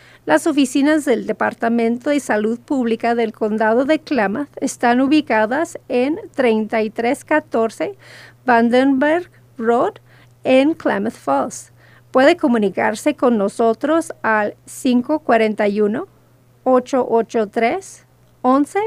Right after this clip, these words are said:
veintidós. También puede encontrar mucha información útil en nuestro sitio web.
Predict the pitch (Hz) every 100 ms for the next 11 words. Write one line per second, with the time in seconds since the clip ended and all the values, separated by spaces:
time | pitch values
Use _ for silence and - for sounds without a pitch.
0 | 359 240 226 220 185 208 - - _ _
1 | - - - 240 220 233 269 330 220 220
2 | 208 214 208 233 226 233 254 370 359 262
3 | 220 214 214 240 240 - 254 262 311 330
4 | - 269 233 214 254 254 254 233 277 247
5 | 214